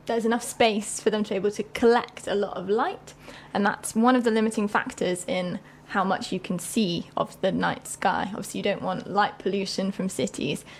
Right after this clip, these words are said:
but you also need to collect a lot of light. And some of these telescopes are actually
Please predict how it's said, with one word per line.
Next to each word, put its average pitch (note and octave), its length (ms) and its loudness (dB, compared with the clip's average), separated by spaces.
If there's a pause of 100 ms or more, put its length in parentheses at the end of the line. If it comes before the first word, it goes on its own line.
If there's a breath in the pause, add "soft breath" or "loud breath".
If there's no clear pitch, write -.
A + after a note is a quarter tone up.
(160 loud breath)
but G3 100 2
you G3 100 4
also A3 220 2
need G3 100 0
to G3+ 80 2
collect - 580 2
a G3 100 0
lot - 360 -2
of G#3 160 -2
light. - 400 2 (720 loud breath)
And G3+ 460 2
some C4 280 4
of C#4 120 2
these G#3+ 180 4
telescopes G3 800 0
are F#3+ 120 2
actually - 480 -6